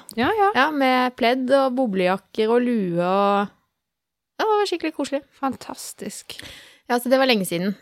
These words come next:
Speaker 2: Eh, og det kjente jeg jo, for det var jaggu ikke mye jeg tålte. Eh, så det var koselig.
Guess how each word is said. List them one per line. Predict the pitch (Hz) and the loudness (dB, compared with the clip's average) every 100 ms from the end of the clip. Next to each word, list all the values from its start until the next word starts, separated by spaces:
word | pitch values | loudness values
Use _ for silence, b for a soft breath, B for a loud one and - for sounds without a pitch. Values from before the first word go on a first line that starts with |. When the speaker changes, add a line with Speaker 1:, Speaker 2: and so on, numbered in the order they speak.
| - | -4
Speaker 2:
Eh, | 220 220 214 214 | 0 2 2 2
og | 208 | 2
det | 240 | 0
kjente | 226 190 165 | 0 -2 -4
jeg | |
jo, | 165 | -2
for | 196 | -2
det | 196 | 0
var | 202 | 0
jaggu | 196 175 175 | 0 -2 -4
ikke | 175 226 | -2 0
mye | 175 | 0
jeg | 180 | -2
tålte. | 160 - 185 B B B B B B B B B B B _ - | -6 -4 -6 B B B B B B B B B B B _ -2
Eh, | 214 208 202 202 202 196 190 190 190 190 185 190 202 - _ _ _ - | 0 2 2 2 0 0 -2 -4 -4 -6 -6 -8 -10 -14 _ _ _ -8
så | - | 0
det | 240 | 2
var | 262 254 | 2 0
koselig. | 180 - | -4 -8